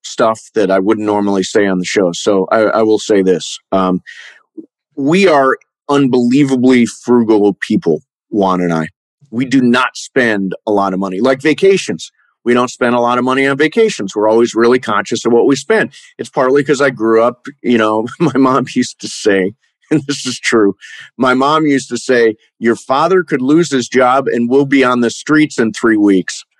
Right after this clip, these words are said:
<laughs> Like, talk about a lack of security <laughs> for a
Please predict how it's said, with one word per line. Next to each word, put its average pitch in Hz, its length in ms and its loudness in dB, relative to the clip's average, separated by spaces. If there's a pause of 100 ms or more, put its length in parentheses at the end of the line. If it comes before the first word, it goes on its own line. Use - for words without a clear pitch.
<laughs> - 80 -6 (120)
Like, 151 380 0 (380)
talk 180 260 -2
about 131 360 -2 (240)
a 120 80 -4
lack 131 420 0 (100)
of 117 140 -2
security 131 800 -2
<laughs> - 120 -20
for 156 160 2
a 151 60 0